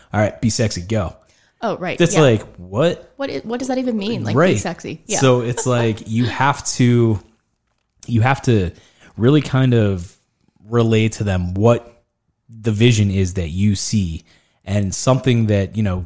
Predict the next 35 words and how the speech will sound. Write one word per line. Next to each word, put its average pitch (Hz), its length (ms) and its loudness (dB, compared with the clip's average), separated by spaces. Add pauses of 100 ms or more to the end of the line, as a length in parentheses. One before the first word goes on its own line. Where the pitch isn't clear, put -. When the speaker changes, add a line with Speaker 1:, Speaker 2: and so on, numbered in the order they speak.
Speaker 1:
you 104 200 -6
think 117 340 -4
that 87 260 -8
they're 117 280 2
going 98 420 -4 (580)
to 107 120 0
enjoy. 107 440 -2 (220)
Speaker 2:
Right. 185 180 -10 (140)
Speaker 1:
You 104 140 -4
know 104 60 0
what 101 100 0
I 98 80 -2
mean? 113 240 -4 (560)
So, 92 420 -2 (340)
I 98 60 -6
mean, 104 140 0
that's, 107 260 -4
that's 92 220 -8
pretty 98 240 -6
tough. 87 380 -6 (360)
Speaker 2:
Yeah. 127 240 -20
Speaker 1:
But, 98 240 -6
uh, 87 300 -2 (320)
so - 160 -2
when 165 160 4
did 160 100 4
it, 117 320 0
like, 131 240 -2
what 147 140 4
did 151 100 4
it 143 80 -2
feel 131 280 2
like 117 260 2
whenever 110 320 2
you 98 640 -2